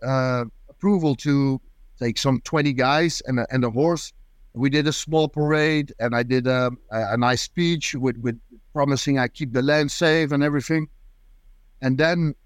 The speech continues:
I kinda get the idea to make some cool show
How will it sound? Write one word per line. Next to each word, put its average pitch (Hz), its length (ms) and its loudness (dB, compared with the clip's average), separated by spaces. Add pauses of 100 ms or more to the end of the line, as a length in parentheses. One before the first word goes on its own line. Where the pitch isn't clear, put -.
(160)
I 113 120 -6
kinda 160 340 2
get 127 220 0
the 117 120 -2
idea 120 460 0
to 117 160 -4
make 120 340 0
some 120 480 0 (220)
cool 139 220 -2
show 139 520 0